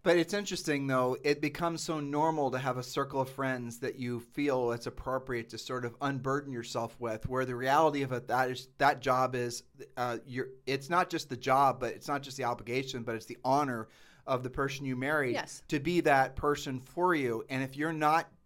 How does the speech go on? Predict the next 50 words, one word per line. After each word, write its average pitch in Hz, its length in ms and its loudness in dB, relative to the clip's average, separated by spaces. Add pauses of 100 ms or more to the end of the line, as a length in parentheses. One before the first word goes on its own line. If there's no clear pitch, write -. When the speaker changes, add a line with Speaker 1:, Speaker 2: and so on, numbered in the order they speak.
Speaker 1:
uh, 120 320 0 (360)
having 147 360 2
those 139 320 0
types 139 320 -4
of 120 80 -8
conversations 131 760 -4
in 127 140 -6
your, 113 220 -6 (400)
your 120 420 0
relationship 151 840 2 (240)
Speaker 2:
You 202 100 -12
shouldn't 202 240 -6
look 180 160 -8
outside 160 400 -8
of - 100 -20
a 135 40 -18
relationship. 131 400 -10
Speaker 1:
and 165 100 -2
you 160 60 0
shouldn't 185 260 6
look 170 140 4
outside 170 300 6
of 165 60 2
your 165 100 2
relationship 170 460 2
'cause 156 160 2
you 160 120 6
are 196 120 10
betraying 170 420 0
that 165 180 0
relationship. 175 640 2
Now, 151 220 4
Speaker 2:
Yeah. - 60 -14 (220)
Speaker 1:
maybe 208 240 4
you 196 140 4
entered 190 320 0
into 170 160 -2
this 160 200 -2
relationship 143 680 -2
with 135 140 -8
somebody 127 400 -4
and 120 100 -8
you 123 60 -8
guys 123 260 -4
didn't 135 240 -8
have 120 220 -6
that 117 200 -4
clear 135 320 -2
of 123 120 -4
a 110 120 -4